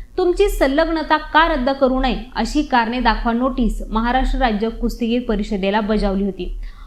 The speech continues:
आणि या नोटिसीला परिषदेने कोणतंही उत्तर न दिल्याने भारतीय कुस्ती महासंघाने राज्य कुस्तीगीर परिषदेची संलग्नताच रद्द केली.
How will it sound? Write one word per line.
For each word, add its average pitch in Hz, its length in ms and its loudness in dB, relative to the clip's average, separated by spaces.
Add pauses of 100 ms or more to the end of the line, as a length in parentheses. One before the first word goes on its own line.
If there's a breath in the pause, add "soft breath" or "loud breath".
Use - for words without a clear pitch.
(140 soft breath)
आणि 302 160 2
या 359 80 2
नोटिसीला 320 640 2
परिषदेने 262 680 2
कोणतंही 254 480 2
उत्तर 269 340 0
न 247 300 2
दिल्याने 269 420 2 (420 loud breath)
भारतीय 320 540 2
कुस्ती 320 300 0
महासंघाने 277 760 0 (180)
राज्य 220 340 2
कुस्तीगीर 247 560 -2
परिषदेची 220 680 0
संलग्नताच 226 840 0
रद्द 202 260 2
केली. 190 320 -2